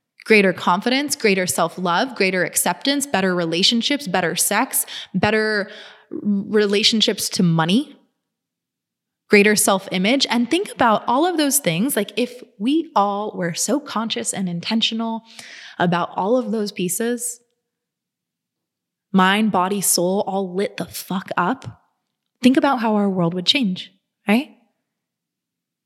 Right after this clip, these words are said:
Think about the impact that it has for you to do this work and how that affects the people that are closest to you.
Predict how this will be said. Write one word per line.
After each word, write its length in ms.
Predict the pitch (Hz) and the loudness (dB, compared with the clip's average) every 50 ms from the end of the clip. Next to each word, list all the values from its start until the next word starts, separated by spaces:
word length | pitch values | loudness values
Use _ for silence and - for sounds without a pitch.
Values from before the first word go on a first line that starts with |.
| _ _ - | _ _ 2
Think 140 | 247 254 277 | 4 4 6
about 160 | 285 269 - | 4 4 2
the 140 | - - - | 0 -2 0
impact 520 | 233 262 269 254 247 208 180 180 - - | 0 0 0 2 2 2 2 0 -2 -2
that 100 | - 190 | -2 -2
it 80 | 180 - | -2 -2
has 720 | 185 202 208 220 220 196 175 165 170 185 - - - - _ _ _ _ _ _ _ _ | -2 -2 -2 -2 0 0 -2 -2 -2 -2 -4 -4 -6 -8 _ _ _ _ _ _ _ _
for 160 | - - 214 220 | 2 4 4 6
you 240 | 214 190 220 254 | 6 4 4 4
to 100 | 262 262 | 4 4
do 140 | 202 196 185 | 2 2 0
this 260 | 170 175 180 175 - | 0 0 -2 -2 -2
work 220 | 190 175 170 175 - | -2 -2 -2 0 -2
and 80 | 190 | -2
how 220 | 190 - 214 214 220 | -2 0 0 0 0
that 300 | 208 165 - - - - - - - _ _ - | 0 -2 -2 -4 -8 -12 -20 -20 -20 _ _ -8
affects 460 | 202 - - - 233 - - - - | -8 -4 0 0 0 0 0 -4 -2
the 100 | - 185 | -4 -4
people 360 | - - 220 190 - 196 190 | -4 -4 -6 -4 -2 -2 -2
that 120 | 190 180 175 | 0 0 0
are 280 | 170 165 180 170 - _ _ | 0 -2 -4 -6 -10 _ _
closest 460 | - - 226 220 - - 180 - - | -2 0 0 0 0 0 -4 -4 -4
to 80 | - - | -4 -6
you. 240 | - - - 220 | -6 -6 -8 -10